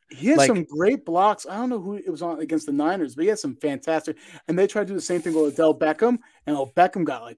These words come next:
Speaker 1: blown up
Speaker 2: Ah,
Speaker 1: by
Speaker 2: yeah.
Speaker 1: Bosa.
Speaker 2: Bosa just destroyed Beckham, but
Speaker 1: Yeah.
Speaker 2: um,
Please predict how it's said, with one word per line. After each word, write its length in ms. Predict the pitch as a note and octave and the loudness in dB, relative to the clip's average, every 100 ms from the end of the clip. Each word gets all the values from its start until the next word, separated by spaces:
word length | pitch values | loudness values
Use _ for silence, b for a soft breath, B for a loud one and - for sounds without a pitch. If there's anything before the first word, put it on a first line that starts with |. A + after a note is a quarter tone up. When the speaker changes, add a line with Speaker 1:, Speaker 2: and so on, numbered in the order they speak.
| - | -16
Speaker 1:
blown 540 | C3+ D3 D#3 D3 B2+ - F3 | -6 2 4 2 -2 -4 2
up 160 | D#3+ | 2
Speaker 2:
Ah, 20 | - | 2
Speaker 1:
by 120 | B2+ | -6
Speaker 2:
yeah. 120 | A#2+ | -4
Speaker 1:
Bosa. 600 | D3+ D#3 - C3+ - - | 2 2 2 -6 -10 4
Speaker 2:
Bosa 400 | D3+ B2+ - D3 | 6 6 2 0
just 380 | D3 B2+ - - | 0 -2 -6 -12
destroyed 640 | - - - B2 A#2+ A2+ G2 | -10 -8 -2 2 4 2 -2
Beckham, 400 | G2 G#2+ G2+ G2 | -6 -6 -10 -2
but 240 | A#2 A#2 - | -2 -2 -8
Speaker 1:
Yeah. 140 | B2+ B2 B B C#3 | -16 -16 B B -2
Speaker 2:
um, 480 | B2+ B2 B2 B2 | 0 0 -2 -6